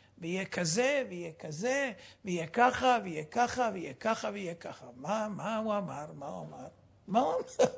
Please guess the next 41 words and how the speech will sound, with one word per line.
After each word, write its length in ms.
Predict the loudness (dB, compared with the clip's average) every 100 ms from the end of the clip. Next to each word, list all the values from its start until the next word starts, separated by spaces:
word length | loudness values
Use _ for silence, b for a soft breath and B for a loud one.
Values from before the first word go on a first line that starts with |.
| -12
<laughs> 340 | -20 -4 6 6
השינג' 680 | 8 4 4 8 8 6 2
צריך 280 | -2 -2
לחתום. 480 | -2 -4 -2 2 2 0 -2 b b
אם 100 | 0
הוא 140 | 4 4
לא 120 | 4
חותם, 460 | 2 -2 -2 -2
למי? 280 | 0 0 -2
מה, 200 | -2 -2
נאמין 440 | -2 -2 0 2 4
לקדוש 500 | 2 2 2 2 2
ברוך 320 | 2 0 0
הוא? 300 | 0 0 -2 -8 b b b b b -4
לא, 400 | 2 6 8 10
מה, 140 | 8
אנחנו 260 | 6 6 0
יותר 240 | -2 0
גדולים 460 | 2 4 4 6 4
מנוח? 560 | 4 6 8 10 8 6 -2 B B
הרי 220 | 4 6
נוח 320 | 8 12 12 12
היה 220 | 12 12
מאמין 460 | 12 12 12 10 8
ולא 280 | 12 12 12
מאמין 340 | 12 12 10
אחרי 300 | 10 10 10
מאה 220 | 10 10
עשרים 280 | 10 8 4
שנה 280 | 6 6 6
שהוא 180 | 4 2
בנה 200 | 2 2
את 120 | 0
התיבה. 440 | -2 0 2 0 -2 -10 _ _ _ _ -20 b b b -8
אבל 300 | -4 0 0
אם 140 | 0 2
יבוא 340 | 2 4 4
ילד 380 | 4 2 0 0
בן 140 | -2
חמש 440 | 0 0 0 -2 -4
עשרה, 340 | -4 -2 -4